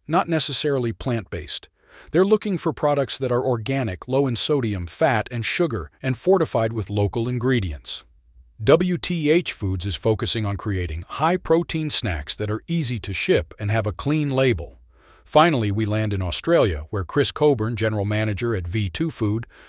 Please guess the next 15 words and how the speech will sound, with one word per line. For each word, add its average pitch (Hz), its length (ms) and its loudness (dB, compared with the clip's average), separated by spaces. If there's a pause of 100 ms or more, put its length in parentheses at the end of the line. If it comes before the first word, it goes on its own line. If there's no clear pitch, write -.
(100)
shares 165 320 2
that 139 140 2
Australians 123 760 2
are 110 100 -4
becoming 110 440 -2
reducitarians, 107 1120 -2 (180)
reducing 196 540 2
their 175 200 2
meat 160 360 0
consumption 113 680 -4
for 113 220 -6
health 156 320 0
and 160 100 -2
environmental 165 600 4
reasons. 95 480 -6